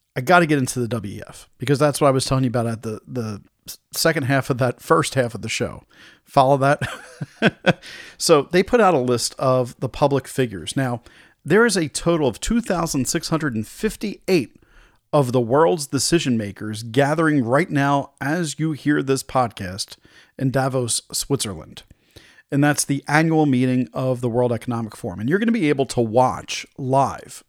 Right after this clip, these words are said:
They're, they're streaming a lot of this. Not all of them, but they're streaming a good amount. Now, this event is the elite of the world that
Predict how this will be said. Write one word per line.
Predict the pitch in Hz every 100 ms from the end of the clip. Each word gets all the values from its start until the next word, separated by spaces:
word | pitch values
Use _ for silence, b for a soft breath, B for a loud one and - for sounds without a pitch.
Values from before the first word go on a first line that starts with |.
| _
They're, | 156 135 139
they're | 127 135
streaming | 120 - 196 170 139
a | 139
lot | 120 127 123
of | 98 87
this. | - - - b b b b
Not | 226 185
all | 135
of | 120
them, | 104 117
but | 135
they're | 147
streaming | - 175 165
a | 127
good | 110 131
amount. | 120 101 78 - B B B B B -
Now, | 147
this | 151 208
event | 226 151 123 104 - _ _ - _ _
is | 165 147 147 139 131
the | - 123 131
elite | 117 120 180 -
of | 156 160
the | 180
world | 131 76 71 - _ _ _ -
that | 131 131